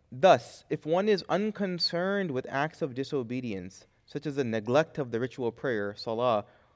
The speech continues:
or sawm or fasting, or actions of disobedience committed by others,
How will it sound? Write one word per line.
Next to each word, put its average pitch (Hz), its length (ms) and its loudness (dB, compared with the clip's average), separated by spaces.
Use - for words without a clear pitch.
or 113 160 0
sawm 131 340 -2
or 113 80 0
fasting, 120 560 -2
or 143 200 2
actions 175 420 2
of 143 80 0
disobedience 139 680 -2
committed 131 380 -8
by 120 120 4
others, 113 440 -2